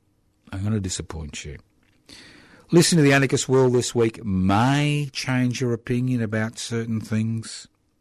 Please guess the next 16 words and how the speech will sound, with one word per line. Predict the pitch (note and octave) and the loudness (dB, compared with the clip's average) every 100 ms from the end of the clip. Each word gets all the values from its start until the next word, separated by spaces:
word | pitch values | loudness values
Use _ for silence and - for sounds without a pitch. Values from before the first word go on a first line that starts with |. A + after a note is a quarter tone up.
| _ _ _ _ _ _ - _ _ _ | _ _ _ _ _ _ -20 _ _ _
It | G2+ F#2 - - - | 0 0 0 -10 -10
may | G#2+ E2+ F2+ G#2 B2 C3+ C#3 C3+ C3+ C3+ C3+ C3+ C3 _ - | -4 0 4 4 4 4 4 2 0 0 -4 -8 -12 _ -20
force | - G#2+ A2 A2 - | -6 0 0 0 -2
you | A#2+ A#2 | -2 -4
to | - A2 G2 | -4 -4 -4
rethink | F#2+ G2 A2 G#2+ - A2 B2 - | -2 0 0 0 -2 -2 -2 -8
certain | - - G2+ A2 F2+ | -10 -6 -4 -4 -2
views | F2+ F#2+ G2 F#2+ | 0 0 0 -2
you | G2+ F2+ | -4 -4
have. | F2+ G2+ G2+ A2+ - - _ _ _ _ _ _ _ _ _ _ _ _ | -2 -4 -4 -8 -16 -20 _ _ _ _ _ _ _ _ _ _ _ _
It | A#2 | 0
may | A2+ A#2 A#2+ | 2 4 4
open | B2+ A#2+ | 4 2
your | A2 G#2 | 0 2
eyes | G#2+ B2+ C#3+ C#3+ - - | 2 2 0 -4 -8 -8
to, | - G#2 G2 | -4 -2 -2